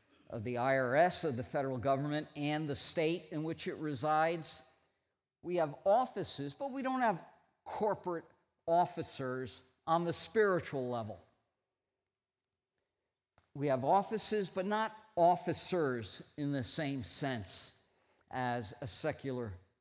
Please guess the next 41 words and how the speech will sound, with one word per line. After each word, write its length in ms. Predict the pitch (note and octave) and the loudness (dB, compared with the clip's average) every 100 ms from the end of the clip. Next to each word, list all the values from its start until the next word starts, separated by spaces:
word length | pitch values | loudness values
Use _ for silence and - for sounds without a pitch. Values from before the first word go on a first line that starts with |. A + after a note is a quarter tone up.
| - | -8
corporation 840 | C#3+ B2+ C3 B2+ C3 A#2+ C3 A2+ | -6 -4 -4 -2 -2 -4 -8 -8
does. 340 | G#2+ F#2+ - - _ _ _ _ _ - | -8 -10 -14 -20 _ _ _ _ _ 0
There 100 | F3+ | 2
are 100 | F3 | 2
three 360 | F3 B3 C4+ | 0 -4 4
offices 680 | A#3 G#3+ - G3 - F3 C3 | 6 6 4 -4 -2 -2 -2
in 100 | E3 | -2
the 80 | D3+ | 2
local 380 | D3 C#3 C3+ B2 | 2 0 -4 -6
church. 380 | - A2 - | -6 -6 -6
Most 320 | D#3+ G3 - G#3 | -2 -2 -2 -6
of 80 | |
the 80 | F3 | -6
time, 260 | - G3 F3 | -4 -4 -4
if 160 | - | 0
I 60 | D#3 | 2
ask 260 | D#3+ E3+ - | 2 2 -2
somebody, 420 | F3+ E3+ E3+ D#3+ - - _ | 0 2 0 -2 -8 -20 _
"How 120 | F#3 | -2
many 220 | G3+ G#3+ F#3+ | 0 2 2
offices 640 | F#3+ F#3+ G3+ - G3 D#3 | 2 2 -4 -2 -2 4
are 180 | F3+ F3+ | 4 6
there 320 | F3+ F#3+ F#3 - - - | 4 2 0 -6 -20 -6
in 140 | E3 F#3 | 0 2
the 80 | |
local 340 | F3 F#3 F3+ F3 | 4 4 2 -2
church?" 360 | - F#3+ - | 0 0 -2
they'll 180 | G#3+ A#3 | 0 0
say 220 | - A3 | 2 0
two, 420 | - - F3 A#2+ C#3+ | 0 2 2 2 4
elders 440 | D#3+ D3 E3 E3 | 4 4 0 0
and 140 | D3+ | -2
deacons. 560 | C3 C3 - F#2 - - - - | -2 -4 -6 -12 -12 -14 -10 4
And 100 | A#3+ | 8
they're 120 | B3 | 10
right, 300 | C4 G#3 - - - | 12 8 6 -4 2
those 240 | F#3+ G3+ | 4 6
are. 340 | B3 A3+ G2+ F2 - - | 6 6 4 -2 -14 -6
But 140 | G#3 | -2
there's 240 | A#3+ G#3+ - | 2 2 0
three. 400 | F#3 F#3+ C3 | -2 0 0